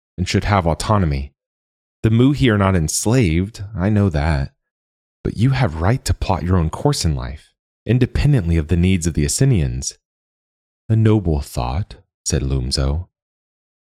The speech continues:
I can't help but believe that the Muhi see themselves through the lens of the Asinian-dominated society, and so they see themselves as inferior. An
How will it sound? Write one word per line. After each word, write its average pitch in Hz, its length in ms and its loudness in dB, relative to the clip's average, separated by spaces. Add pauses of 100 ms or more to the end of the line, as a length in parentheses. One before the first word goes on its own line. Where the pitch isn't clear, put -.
(140)
I 117 60 -4
can't 147 260 0
help 135 240 0
but 110 160 0
believe 101 360 2
that 90 140 -2
the 82 60 0
Muhi 87 420 2
see 117 240 0
themselves 78 640 0
through 87 100 -6
the 85 100 0
lens 95 360 2
of 82 120 -2
the 80 120 0
Asinian-dominated 80 1200 0
society, 76 680 -4 (520)
and 90 100 -2
so 104 140 2
they 90 120 2
see 107 260 0
themselves 78 560 -2
as 85 140 -4
inferior. 78 720 -2 (1120)
An 64 520 -4